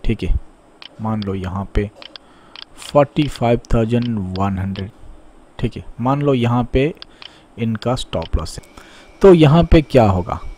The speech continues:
market जब इसको break करके चला जाएगा, इन लोगों का stop loss heat हो जाएगा, ठीक है, यहाँ पे एसएल heat हो जाएगा।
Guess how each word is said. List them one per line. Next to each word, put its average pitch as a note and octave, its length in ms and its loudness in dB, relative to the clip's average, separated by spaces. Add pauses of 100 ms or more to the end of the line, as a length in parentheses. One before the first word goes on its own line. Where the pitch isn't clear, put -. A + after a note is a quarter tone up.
(880)
market C3+ 540 6
जब D#3 340 4
इसको F3 560 4
break A#2 560 2
करके B2 640 4 (760)
चला B2 300 4
जाएगा, G#2 560 -2 (600)
इन E3+ 240 4
लोगों A#2 300 6
का G#2+ 180 -2
stop - 440 0
loss - 240 -2
heat G2+ 280 -2
हो D#2+ 80 -6
जाएगा, C2+ 400 -14 (280)
ठीक A2 160 -4
है, E2+ 80 -8 (120)
यहाँ F#2+ 200 -6 (100)
पे - 80 -6 (800)
एसएल A#2+ 400 2
heat A2 320 0
हो E2 40 -10
जाएगा। - 340 -12